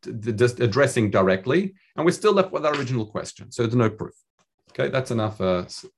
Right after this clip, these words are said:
screen sharing for today. Let's continue. Chazeret v'chazeret galim. We said chazeret was like a lettuce, and chaz-, chaz-, chazeret galim was some sort of, like, field type of lettuce. Reb Chanina says, "Is Amar, uh, Da'agrin." Okay, uh,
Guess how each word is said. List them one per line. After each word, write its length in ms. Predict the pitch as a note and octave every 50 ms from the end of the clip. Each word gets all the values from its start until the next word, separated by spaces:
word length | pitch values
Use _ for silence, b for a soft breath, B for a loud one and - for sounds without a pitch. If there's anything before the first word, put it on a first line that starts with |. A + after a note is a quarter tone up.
| _ _ _
screen 260 | - - - G#2+ G2 F#2
sharing 220 | - F#2 F#2 F#2
for 100 | - F#2
today. 240 | - - - - - - - _ b b b b b b
Let's 140 | B2 A#2 -
continue. 360 | A#2+ G#2+ G2 G2+ F#2 F#2 F#2+ - _ _ _ _ B B B B B B B
Chazeret 400 | - D#3 D#3 C#3+ E3 G#3 A3 F3+
v'chazeret 560 | E3+ - - E3 D#3+ D3 C3 D3 C#3 A2 G2+
galim. 300 | F#2+ G#2 G#2+ G#2+ A#2+ C#3
We 80 | C3+ B2+
said 200 | C3 - C#3 A#2
chazeret 500 | - - A2 A2+ C#3+ D#3 D#3 C#3+ A#2+ -
was 180 | A#2 G#2+ -
like 160 | A2+ A2+ - A2
a 40 |
lettuce, 340 | G2+ G#2+ C3 C#3 C3+ B2+ -
and 100 | G2+ F#2+
chaz-, 300 | F#2+ - A#2+ A#2+ G#2+ -
chaz-, 220 | - A#2 A2 G2 - -
chazeret 360 | - G#2+ G2+ B2+ A#2 G2+ -
galim 260 | - A2+ A#2+ B2+ A#2 G2
was 120 | F#2+ -
some 100 | F#2+ F#2
sort 160 | - G2 F2+
of, 80 | F2 D#2+
like, 160 | E2 D#2 -
field 460 | - - - B2+ B2+ G#2 F2 E2 D#2 - -
type 160 | - - -
of 140 | F2 E2 E2
lettuce. 380 | F2 F#2 A2+ C#3+ D#3 - - B B B B B B B -
Reb 140 | A2+ A2 G#2
Chanina 380 | - D3 D3+ F#3+ G3+ F#3+ F3+
says, 480 | D#3+ - - C#3 C3+ D#3 F#3 F#3+ - - b b b b b _
"Is 280 | - C3 C3 - - G#2 G2+ - _ _ b b b b b -
Amar, 520 | A#2+ C3+ D3+ D#3+ E3 E3+ F3+ F#3 F3+ F#3 - _ _ _ _ _ _ -
uh, 260 | B2 A#2+ A#2 A#2 A#2 -
Da'agrin." 920 | - B2 A2+ G2+ F#2+ - E3 - E3+ F3+ F3 C#3+ A2+ A2 G2 E2 D2 D2+ D#2 G2 - _ _ _ _ _ _ _ _ _ _ _ _ _ _ _ _ _ _ _ _ _ _ _ _ _ - A2+
Okay, 280 | - - A#2 B2+ B2+
uh, 400 | B2 A#2+ A2+ A2+ A2+ A2 A2 G#2